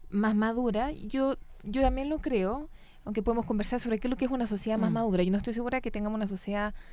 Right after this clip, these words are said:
Speaker 1: más, eh,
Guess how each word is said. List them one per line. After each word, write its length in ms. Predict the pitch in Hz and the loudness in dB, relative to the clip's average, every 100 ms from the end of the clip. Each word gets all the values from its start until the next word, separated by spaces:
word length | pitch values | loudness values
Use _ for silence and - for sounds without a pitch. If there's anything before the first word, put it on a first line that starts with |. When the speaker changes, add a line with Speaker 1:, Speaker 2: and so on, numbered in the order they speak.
| - - - - - - | -16 -14 -14 -14 -18 -4
Speaker 1:
más, 720 | 196 202 208 214 - - - - - - | 2 4 4 2 -2 -12 -12 -14 -16 -8
eh, 640 | 208 196 190 190 185 185 | -2 2 4 4 4 2